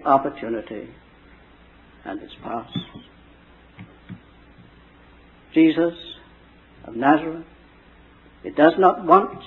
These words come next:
something very great and wonderful from this world's standpoint. Doesn't need that to bring us into great spiritual measure.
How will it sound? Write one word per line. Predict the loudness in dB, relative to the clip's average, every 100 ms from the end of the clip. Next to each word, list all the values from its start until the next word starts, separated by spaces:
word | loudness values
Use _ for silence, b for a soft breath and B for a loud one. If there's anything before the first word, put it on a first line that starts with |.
| 2
something | 2 4 2 6
very | 8 8 6 2
great | 6 6 4
and | 2 2 0 -2 4
wonderful | 6 6 4 2 2 0 0
from | 0
this | 0 0 0
world's | 2 2 0 -10 -8
standpoint. | -4 -4 -6 -10 -10 -12 -20 -20 _ _ -20 _ _ _ _ -20 -20 -20 -20 -20 -20 -20 _ -14
Doesn't | -12 -10 -2
need | 0 0 -2
that | -6 -8 -10 -20 _ -20 _ _ _ _ _ _ _ _ _
to | -6
bring | -2 0 0
us | -4 -8 -16 -18 4
into | 6 8 6 0 -4 -6 -2
great | 2 2 0 -6 -18 -20 -4
spiritual | 0 2 0 -2 -2
measure. | -2 -2 -4 -6